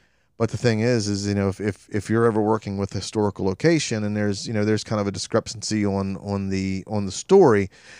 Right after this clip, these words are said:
typically a historical association or the National Park Service has a version that, that they believe is the most correct, and that's the story they tell.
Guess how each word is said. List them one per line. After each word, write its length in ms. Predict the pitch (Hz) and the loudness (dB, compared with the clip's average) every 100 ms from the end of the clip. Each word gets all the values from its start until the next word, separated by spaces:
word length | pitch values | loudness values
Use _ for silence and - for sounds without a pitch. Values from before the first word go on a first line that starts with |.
| - - | -20 -12
typically 720 | - 254 - 175 - 131 123 | -2 -2 2 0 2 2 4
a 100 | 110 | 4
historical 600 | 110 - - 151 156 131 | 2 -2 2 4 4 4
association 880 | 123 - 120 117 - 117 110 104 113 | 4 4 2 2 0 2 2 0 -2
or 60 | 104 | 0
the 80 | 104 | 0
National 340 | 104 101 107 | 0 -2 -4
Park 300 | - 196 - | 2 2 2
Service 340 | 123 110 110 | -2 0 -2
has 260 | - 113 110 | 0 0 2
a 100 | 113 | 0
version 560 | 107 110 110 101 104 104 | 2 2 2 0 -2 0
that, 200 | 101 - _ - - - | 0 -2 _ -20 -20 -2
that 260 | 143 - 123 | 0 0 0
they 240 | 135 165 | 4 4
believe 500 | 190 180 143 135 147 | 6 6 6 4 2
is 160 | 131 - | 2 0
the 80 | 120 | -2
most 380 | 110 117 - | 2 0 0
correct, 640 | - 165 131 110 - - - _ _ _ _ _ _ _ _ _ - | -2 2 4 4 -2 -18 -18 _ _ _ _ _ _ _ _ _ -2
and 180 | 139 127 | 2 4
that's 240 | 123 - | 4 2
the 80 | 139 | -2
story 300 | - 135 139 | 2 2 4
they 120 | 156 | 2
tell. 380 | - 233 - | 0 -2 -2